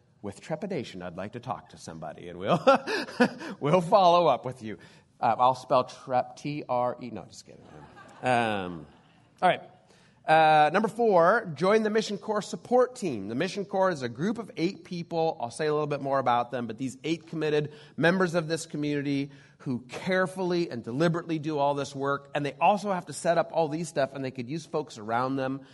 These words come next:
that help them do that. That's something you'd be interested in. That's maybe even a great gateway into eventually ending up on the Mission Corps. So you can simply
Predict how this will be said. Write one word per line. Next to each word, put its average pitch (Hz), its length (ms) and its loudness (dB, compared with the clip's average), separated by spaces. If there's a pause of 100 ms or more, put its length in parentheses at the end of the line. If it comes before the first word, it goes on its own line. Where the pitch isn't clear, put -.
(220)
that 107 100 -8
help 139 300 -2
them 104 360 -6
do 247 260 0
that. 165 380 4
That's 143 140 -6
something 160 260 -4
you'd 151 180 -4
be 131 80 -4
interested 170 600 -6
in. 147 180 -2
That's 160 240 -2
maybe 151 240 -2
even 143 180 -2
a 139 60 -4
great 156 600 -4
gateway 131 400 -4
into 165 180 -4
eventually 175 460 -6
ending 202 240 -6
up 269 160 -4
on 139 140 -2
the 107 60 -6
Mission 101 280 -10
Corps. 95 340 -10
So 110 140 -16
you 107 80 -12
can 107 140 -10
simply 113 500 -6